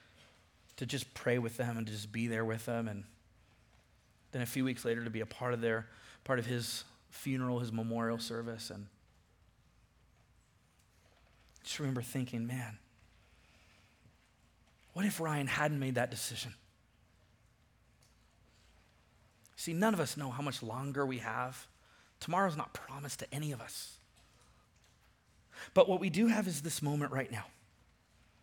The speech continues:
where we can make a decision. You can make a decision. Is Jesus a liar?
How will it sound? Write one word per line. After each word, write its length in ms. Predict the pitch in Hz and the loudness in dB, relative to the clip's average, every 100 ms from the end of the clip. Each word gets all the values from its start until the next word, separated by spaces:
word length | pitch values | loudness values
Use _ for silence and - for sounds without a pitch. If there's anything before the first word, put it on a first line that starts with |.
| - - - - - | -20 -20 -20 -8 8
where 140 | 170 | 10
we 160 | 156 196 | 10 8
can 200 | 202 185 | 8 4
make 180 | 180 175 | 4 2
a 20 | |
decision. 440 | 156 - 127 123 113 | -2 0 0 -2 2
You 140 | 180 | 2
can 160 | 196 147 | 4 4
make 160 | 139 | 4
a 40 | 139 | 2
decision. 380 | 127 131 123 | -2 -2 -2
Is 220 | 139 208 175 | 2 2 2
Jesus 800 | 139 175 190 139 - - - - - - - | 0 2 0 0 -2 -4 -8 -12 -18 -12 6
a 80 | 151 | 8
liar? 540 | 143 160 160 131 117 | 10 8 8 4 -2